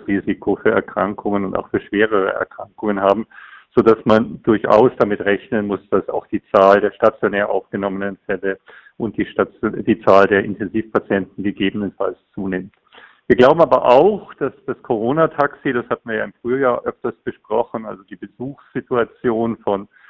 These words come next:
Personen, die in häuslicher Isolierung und Quarantäne leben können, durch Mitarbeiter, Mitarbeiterinnen des Uniklinikums, die dann, ähm, entsprechend, ähm, darauf achten, auch Blut entnehmen, dass diese Situation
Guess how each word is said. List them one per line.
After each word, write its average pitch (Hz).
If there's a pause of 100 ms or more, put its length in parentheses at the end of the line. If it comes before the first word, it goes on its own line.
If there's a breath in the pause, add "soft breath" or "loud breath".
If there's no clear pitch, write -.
(320 soft breath)
Personen, 123
die 110
in 101
häuslicher 113
Isolierung 110
und 104
Quarantäne 104
leben 110
können, 104
durch 117
Mitarbeiter, 107
Mitarbeiterinnen 101
des 95
Uniklinikums, 107 (140)
die 104
dann, 98 (580 loud breath)
ähm, 98
entsprechend, -
ähm, 107
darauf 98
achten, 113
auch 107
Blut 123
entnehmen, 107 (320 loud breath)
dass 113
diese 139
Situation 117